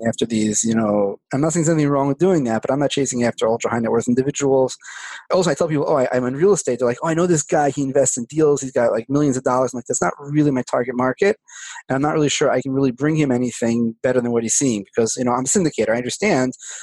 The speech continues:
that for people who have lots of money, they get deals all the time. So I'm not adding value to him. So I don't see necessarily a reason to meet him.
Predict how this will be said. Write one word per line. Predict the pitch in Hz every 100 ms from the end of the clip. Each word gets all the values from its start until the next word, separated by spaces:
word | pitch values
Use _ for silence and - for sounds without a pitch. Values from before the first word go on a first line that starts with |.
| - - _
that | 135
for | 135
people | 151 156 151 147 160
who | 139 120
have | 143 143 135 131
lots | 120 123
of |
money, | 117 120
they | 123
get | 180
deals | 147 123
all | 113
the | 107
time. | 101 104
So | -
I'm | 147
not | 147
adding | 131 127
value | 120 117 110
to | 104
him. | 107 113
So | - 98 - _ _ _ 156
I | 139
don't | 139
see | - 131
necessarily | 123 113 123
a | 117
reason | 113 117
to |
meet | 123 123
him. | 101